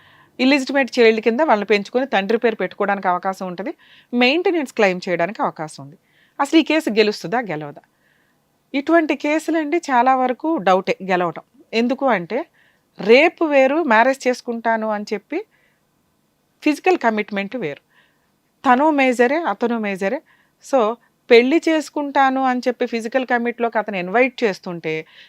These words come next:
లేదా అక్కడ దాకా తీసుకెళ్ళిన తర్వాతన్నా నీ మీద చెయ్యేసినప్పుడు నీకు తెలుస్తుందిగా, ఎందుకు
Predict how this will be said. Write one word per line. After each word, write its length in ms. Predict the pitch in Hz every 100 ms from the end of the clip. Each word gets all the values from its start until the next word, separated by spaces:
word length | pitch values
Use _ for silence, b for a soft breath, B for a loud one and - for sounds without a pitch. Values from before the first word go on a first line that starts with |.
| b
లేదా 380 | 196 240 269 277
అక్కడ 240 | - 226
దాకా 260 | 254 262 269
తీసుకెళ్ళిన 520 | 233 220 214 208 214
తర్వాతన్నా 760 | 202 180 247 262 220 185 175 180 b b b 233
నీ 80 |
మీద 180 | 240 285
చెయ్యేసినప్పుడు 600 | 339 302 302 320 320 277
నీకు 140 | 277 240
తెలుస్తుందిగా, 480 | 269 285 285 240 262 _ _ -
ఎందుకు 600 | 254 302 339 339 269